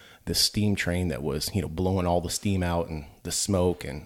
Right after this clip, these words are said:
I had this visual. I had a really great start to it, and I got to a point where I was stuck. And he was,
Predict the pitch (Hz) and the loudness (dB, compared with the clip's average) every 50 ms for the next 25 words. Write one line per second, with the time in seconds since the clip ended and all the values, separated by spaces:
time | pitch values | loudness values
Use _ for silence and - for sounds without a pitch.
0 | - - 76 73 78 95 87 92 85 - - 92 101 95 92 104 87 80 85 101 | -10 -10 -6 -2 -2 0 0 -2 -4 -4 0 2 2 2 2 -2 -4 -2 0 0
1 | 123 98 90 85 90 104 139 160 160 135 117 101 95 107 101 95 - - - - | 2 2 2 0 0 4 6 8 8 8 8 8 6 4 2 2 0 -4 0 4
2 | 90 82 82 78 - - - 78 71 62 - - - - - - - - - - | 4 4 4 2 0 -4 -6 -4 -4 -4 -6 -8 -12 -20 -20 -20 -20 -20 -20 -20
3 | - - - _ 92 90 90 90 92 87 - - 101 87 - - 104 104 98 - | -20 -20 -8 _ 0 2 4 4 2 2 2 2 0 0 2 0 0 0 0 0
4 | 76 73 73 82 - - - 85 - - - - - 82 69 - - - - - | 0 -2 -2 -2 -4 -6 -6 -4 -2 -2 -2 -2 0 -2 -2 -2 -4 -12 -16 -16
5 | - - - - _ _ - - - - - - - - _ _ _ _ _ _ | -16 -16 -18 -20 _ _ -20 -20 -20 -20 -20 -20 -20 -20 _ _ _ _ _ _
6 | _ 92 95 95 92 92 90 85 82 - 117 113 101 101 98 90 - - | _ -2 0 2 2 0 0 -2 -2 2 2 4 6 6 4 4 2 -2